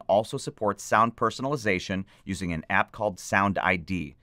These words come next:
Now, the only unit I have here is an earlier T W S one prototype that does not yet work with Sound I D, but the production T W S one does support this, and you'll be able to use it at CanJam, so make sure to stop by their exhibit to hear the T W S one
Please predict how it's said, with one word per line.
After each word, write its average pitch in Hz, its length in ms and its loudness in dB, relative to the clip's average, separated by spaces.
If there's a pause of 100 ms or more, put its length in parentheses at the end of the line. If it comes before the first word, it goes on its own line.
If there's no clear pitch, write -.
(280)
Now, 107 80 4
the 107 160 -2
only 160 220 2
unit 165 240 0
I 131 100 8
have 113 260 4
here 175 260 0
is 123 160 -4
an 147 180 -4
earlier 107 320 0
T 170 220 -8
W 104 340 2
S - 140 -2
one 95 160 0
prototype 143 580 0
that 98 140 -4
does 82 180 -8
not 104 260 4
yet 107 220 2
work 92 260 -2
with 98 140 -8
Sound 123 260 2
I 85 120 4
D, 73 180 -12 (220)
but 139 100 -2
the - 60 -14
production 151 500 2
T 117 140 -2
W 90 320 0
S - 120 -8
one 95 200 0
does 98 260 0
support - 400 0
this, 101 180 -2 (200)
and 92 100 -2
you'll 92 100 -2
be 85 160 -6
able 87 160 -6
to 87 120 -12
use 101 240 -2
it 92 60 -2
at - 120 -12
CanJam, 156 460 0 (180)
so - 160 -6
make 101 260 2
sure 151 140 -4
to 147 80 -6
stop 143 300 2
by 113 160 6
their 101 100 -2
exhibit 95 420 -2
to 85 100 -8
hear 101 180 -2
the 85 100 -6
T - 180 -4
W 127 320 2
S 92 160 -2
one 143 300 4